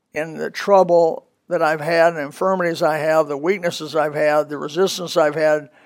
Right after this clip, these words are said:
that God would do something through me, be able to do something through me for, by the grace of God. Number twelve. No, not number twelve. Number eleven, page twelve. We live by dying.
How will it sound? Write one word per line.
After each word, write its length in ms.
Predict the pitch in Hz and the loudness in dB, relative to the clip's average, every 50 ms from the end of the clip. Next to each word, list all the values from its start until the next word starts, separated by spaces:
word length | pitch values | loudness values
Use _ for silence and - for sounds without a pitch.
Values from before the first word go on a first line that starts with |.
| _ _ _ _ _ _ - | _ _ _ _ _ _ -4
that 180 | 156 147 - | -4 -4 -2
God 260 | - 180 170 175 180 170 | 2 4 4 6 4 4
would 200 | 160 151 151 151 | 0 -4 -4 -4
do 140 | 180 180 | -4 -4
something 400 | 165 - - 180 160 - - 165 | -4 -4 -2 -2 -2 -2 -4 -10
through 280 | - - - 180 175 170 | -12 -8 -6 -6 -6 -6
me, 140 | 156 151 147 | -6 -8 -6
be 180 | 143 160 160 | -6 -4 -2
able 320 | 160 165 175 170 156 151 147 | 0 0 0 0 -2 -4 -6
to 80 | 143 | -8
do 300 | 147 147 156 190 208 202 | -8 -6 -4 -4 -2 -2
something 540 | 180 - - 170 147 147 143 - 147 143 - | -4 -4 -4 -2 -4 -4 -4 -8 -12 -14 -14
through 300 | - - - 180 175 170 | -14 -8 -6 -4 -4 -4
me 160 | 156 147 143 | -6 -8 -10
for, 220 | 143 - - 156 143 | -10 -8 -6 -6 -4
by 200 | 139 151 151 143 | -2 -2 -2 0
the 100 | 156 160 | -2 -4
grace 300 | 156 156 156 156 - - | -4 -4 -4 -4 -6 -8
of 100 | 156 151 | -8 -6
God. 400 | 156 147 147 143 143 143 - - _ _ _ _ _ _ _ _ _ _ _ _ _ _ _ _ _ _ _ _ _ _ _ _ _ _ _ _ _ 202 202 _ _ _ _ _ _ _ _ _ _ _ _ _ _ _ _ _ _ _ _ _ _ _ _ _ _ _ _ _ _ _ _ _ _ _ _ - | -6 -6 -6 -6 -8 -10 -14 -18 _ _ _ _ _ _ _ _ _ _ _ _ _ _ _ _ _ _ _ _ _ _ _ _ _ _ _ _ _ _ _ _ _ _ _ _ _ _ _ _ _ _ _ _ _ _ _ _ _ _ _ _ _ _ _ _ _ _ _ _ _ _ _ _ _ _ _ -10
Number 140 | 185 170 160 | -10 -10 -8
twelve. 480 | - - 208 208 190 160 - - - - _ _ _ _ _ _ _ _ _ _ _ _ _ _ _ _ _ _ _ _ _ - | -2 0 2 2 4 2 0 -2 -4 -10 _ _ _ _ _ _ _ _ _ _ _ _ _ _ _ _ _ _ _ _ _ -10
No, 120 | - - | -10 -6
not 220 | 156 160 156 131 131 | -4 -2 -2 -2 -2
number 180 | 147 139 - | -6 -8 -10
twelve. 280 | - - - 151 151 160 | -10 -6 -4 -4 -4 -4
Number 180 | 170 165 165 165 | -4 -4 -2 2
eleven, 380 | 180 190 175 143 135 139 - | 4 4 4 2 0 -6 -8
page 340 | - 185 208 196 185 156 - | -4 -2 -2 -2 -2 -4 -10
twelve. 340 | - 156 - - - 156 160 _ _ _ _ _ _ _ _ _ _ _ _ _ _ _ _ _ _ _ _ _ _ _ _ _ _ - | -10 -10 -10 -10 -10 -14 -18 _ _ _ _ _ _ _ _ _ _ _ _ _ _ _ _ _ _ _ _ _ _ _ _ _ _ -2
We 120 | 190 175 | 0 4
live 240 | 175 208 220 208 180 | 8 8 8 8 8
by 140 | 190 180 180 | 6 4 4
dying. 480 | 190 190 196 220 220 180 - - - | 4 4 2 2 0 -4 -6 -10 -14